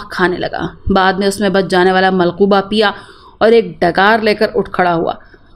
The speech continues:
उसने जल्द अज जल्द गोगिया पाशा हासिल करने का फैसला किया। भोलेनाथ जैसे ही एक मोड़ मुड़ा, उसे रात के अंधेरे में एक संगी दीवार दिखाई दी।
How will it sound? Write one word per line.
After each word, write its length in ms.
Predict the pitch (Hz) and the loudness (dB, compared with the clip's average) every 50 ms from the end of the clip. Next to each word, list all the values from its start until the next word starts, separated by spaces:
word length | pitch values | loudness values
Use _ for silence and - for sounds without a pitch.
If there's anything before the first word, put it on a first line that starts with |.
| - _ | -8 _
उसने 220 | - - 349 370 320 | 0 2 4 4 6
जल्द 240 | 277 339 359 330 | 6 4 4 4
अज 140 | 370 359 277 | 2 0 0
जल्द 260 | 233 277 277 302 311 - - _ 175 | 0 -2 -2 -2 -4 -6 -10 _ -4
गोगिया 560 | 170 180 214 214 214 202 214 254 269 277 285 | 2 4 4 4 4 4 2 2 2 2 0
पाशा 480 | 285 - - 202 196 185 - - 247 | -4 -4 -2 0 0 0 0 0 -2
हासिल 360 | 233 196 196 190 185 - 208 202 | -2 0 -2 -2 0 0 -2 0
करने 280 | - 190 180 190 190 | 0 0 2 2 2
का 100 | 190 185 | 0 0
फैसला 440 | 180 - 185 170 165 - - 170 165 | -2 -2 -4 -4 -2 -4 -4 -6 -6
किया। 240 | 160 - - - - - - - - - _ - - - - _ _ - - | -4 -6 -6 -6 -8 -10 -20 -20 -20 -20 _ -20 -20 -20 -20 _ _ -2 2
भोलेनाथ 720 | 226 240 269 294 302 302 285 277 277 302 339 330 - - | 4 4 6 4 4 2 2 2 2 2 2 0 -2 0
जैसे 320 | 226 226 226 220 226 - 277 | 0 0 0 0 0 2 2
ही 220 | 240 277 311 311 | 4 6 6 6
एक 220 | 277 269 269 - - | 4 4 0 2 2
मोड़ 360 | 208 190 185 185 196 226 240 | 2 4 4 6 6 6 4
मुड़ा, 320 | 254 208 196 202 196 185 196 214 | 4 2 2 4 2 2 0 -2
उसे 280 | - - 202 - 220 202 | -4 -8 -2 0 2 2
रात 340 | 190 196 202 220 220 220 - | 4 4 2 2 0 -2 0
के 80 | 240 226 | 0 2
अंधेरे 420 | 214 196 180 190 196 202 202 214 233 | 2 2 2 2 2 4 4 4 4
में 100 | 240 233 | 4 2
एक 180 | 226 220 - - - - - - - - | 2 2 0 -8 -20 -20 -20 -20 -20 -14
संगी 440 | - - 285 277 294 294 294 311 311 | -4 -2 2 4 4 6 6 6 4
दीवार 380 | 226 220 214 196 196 190 190 185 | 4 4 2 4 4 2 2 0
दिखाई 380 | 156 170 160 - - 180 170 | 0 -4 -4 -4 -4 -4 -4
दी। 140 | 170 - - | -4 -4 -8